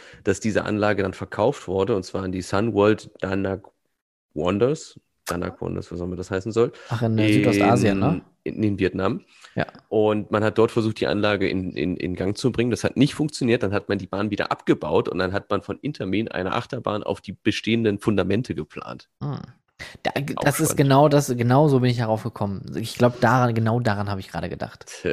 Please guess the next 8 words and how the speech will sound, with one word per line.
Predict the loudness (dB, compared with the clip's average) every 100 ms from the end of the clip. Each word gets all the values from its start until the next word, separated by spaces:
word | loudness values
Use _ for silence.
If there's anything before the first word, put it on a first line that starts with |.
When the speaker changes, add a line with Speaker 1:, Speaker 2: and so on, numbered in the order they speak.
| -4 -8 -14
Speaker 1:
<laughs> | -16 -18 -4
Speaker 2:
Daran | -2 0 -2
wird's | -4 -8
liegen. | -6 -6 -8 -14 _ _ _
Speaker 1:
Siehste? | -12 -10 -6 -4 -4 -6 _ -16
Speaker 2:
Ja. | -14 -16 -14
Speaker 1:
So. | -8 -8 -10 _ _ _ _ _ _ _ _ _ _ _ -2
Äh, | 0 2 2 2 2 0